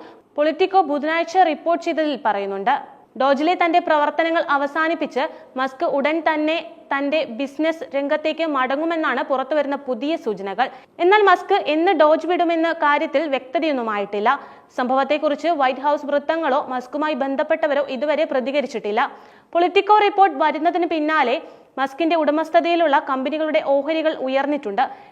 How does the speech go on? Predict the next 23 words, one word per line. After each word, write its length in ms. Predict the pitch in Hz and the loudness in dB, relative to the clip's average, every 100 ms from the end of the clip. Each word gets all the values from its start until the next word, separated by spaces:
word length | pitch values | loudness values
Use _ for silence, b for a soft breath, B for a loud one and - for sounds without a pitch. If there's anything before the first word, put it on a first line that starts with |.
| - | -4
ഇലക്ട്രിക് 380 | 254 269 311 277 | -2 0 -2 0
വാഹന 300 | 277 277 311 311 | 0 2 0 -2
വിൽപ്പന 280 | 302 311 311 | -2 0 0
രംഗത്ത് 460 | 302 302 - 302 - | 0 -2 -2 -2 -2
രണ്ട് 300 | 254 269 277 | -4 -4 -4
ശതമാനം 520 | 311 285 294 302 311 - | -4 -2 0 -2 -4 -6
ഇടിവ് 320 | 254 302 320 269 | -6 0 2 2
രേഖപ്പെടുത്തിയിരുന്ന 800 | 269 285 320 320 311 302 294 302 302 | 2 0 0 -2 -2 -2 -2 -4 -4
ടെസ്ലയുടെ 420 | 285 311 311 302 | -4 -2 -2 0
ഓഹരികൾ 500 | 285 294 302 233 254 339 B B 294 | 0 0 0 0 0 -2 B B -2
മൂന്ന് 240 | 339 370 | 2 2
ശതമാനം 580 | 370 311 311 339 349 349 | 2 2 2 2 2 0
വരെ 160 | 247 208 | 0 0
ഉയർന്നു. 380 | 202 208 240 - - b b b b | -2 -4 -4 -8 -12 b b b b
നൂറ്റിമുപ്പത് 580 | 349 370 415 415 403 381 349 | 0 2 2 2 2 0 2
ദിവസത്തെ 360 | 349 359 359 349 | 2 0 -2 0
കാലാവധിയിലാണ് 920 | 294 285 311 320 320 330 339 294 226 311 B - 262 | 0 2 2 2 0 0 0 0 -2 -6 B -10 -8
മസ്കിനെ 480 | 262 320 311 320 320 | -4 -2 0 -2 -2
പ്രത്യേക 560 | 277 277 277 330 339 330 339 | -2 -2 0 2 4 2 0
സർക്കാർ 340 | 277 285 311 311 302 | -4 0 0 0 -2
ജീവനക്കാരനായി 720 | 311 320 320 311 311 294 285 | -2 -2 0 0 0 0 -2
നിയമിച്ചതെന്നും 800 | 269 285 294 311 330 269 220 330 B B B B | -2 -2 -4 -4 -4 -2 -4 -8 B B B B
മെയ് 200 | 247 311 | -2 0